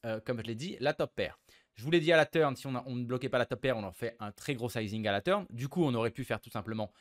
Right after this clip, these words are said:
tapis à la river sans se prendre la tête. Là, le problème ici, on le voit, c'est qu'on a plus que le pot et on a une main, bah, finalement, vu qu'on bloque la top pair, qui n'a pas envie d'overbet. Par contre, on a clairement envie de prendre un troisième barrel de value. Et à mon sens ici, mon sizing n'est pas le meilleur.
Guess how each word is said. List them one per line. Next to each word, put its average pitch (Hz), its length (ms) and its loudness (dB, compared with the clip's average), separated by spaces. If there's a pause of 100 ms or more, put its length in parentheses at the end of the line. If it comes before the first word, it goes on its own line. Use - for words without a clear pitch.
(200)
tapis 156 240 4
à 139 60 8
la 123 80 8
river 110 240 2 (300)
sans 185 200 0
se 185 60 -4
prendre 139 180 0
la 104 100 2
tête. 185 280 2 (240)
Là, 196 160 10
le 202 100 10
problème 175 500 2
ici, 208 460 -6 (240)
on 135 80 -6
le 120 80 -2
voit, 147 220 4
c'est 151 140 -4
qu'on 127 160 -2
a 120 80 2
plus - 280 -8
que - 80 -2
le 117 160 0
pot 208 380 4
et 143 100 0
on 135 80 -2
a 117 80 0
une 110 120 -2
main, 147 180 0
bah, 117 100 2
finalement, 107 340 -4
vu 123 140 -8
qu'on 113 120 -10
bloque 104 180 -4
la 92 80 -4
top 90 120 -10
pair, 135 140 -4
qui - 80 -12
n'a 90 100 -6
pas 131 120 -4
envie 123 120 -4
d'overbet. 107 340 -2 (680)
Par 170 160 8
contre, 233 220 0
on 170 60 2
a 127 80 8 (220)
clairement 185 520 6
envie 147 280 -2
de 123 100 0
prendre 120 260 -6
un 101 60 -4
troisième 107 360 -2
barrel 98 280 0
de 98 80 -4
value. 92 320 -4 (180)
Et 170 140 6
à 175 40 6
mon 170 140 0
sens 165 280 -4
ici, 170 360 -6
mon 135 160 -4
sizing 143 380 -2
n'est 127 80 0
pas 147 140 4
le 139 40 0
meilleur. 120 260 -2